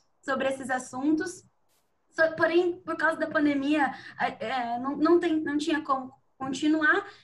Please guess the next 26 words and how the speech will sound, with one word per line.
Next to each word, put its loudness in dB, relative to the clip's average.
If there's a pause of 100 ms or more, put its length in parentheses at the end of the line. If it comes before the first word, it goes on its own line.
E 0
aí, 4
então, 4
eu -2
criei 0
o 0
canal 2
no 4
YouTube -4
pra -6
continuar 0
produzindo -4
conteúdo -6
e -8
pra -20
que -12 (460)
tivesse 0
um, 2
um 6
alcance 2
maior 0
aí 0
o -8
projeto, 0
né? -4
Então, -4